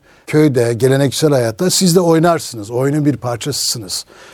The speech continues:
Şehir hayatında ve modern kültürde ise tiyatro gibi, futbol gibi birileri oyunu oynar.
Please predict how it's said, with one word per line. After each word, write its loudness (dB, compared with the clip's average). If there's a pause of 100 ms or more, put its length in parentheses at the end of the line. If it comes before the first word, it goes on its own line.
(240)
Şehir 2
hayatında -2
ve 2
modern 2
kültürde 0
ise -2
tiyatro 2
gibi, -4
futbol -2
gibi 0
birileri 4
oyunu 4
oynar. 2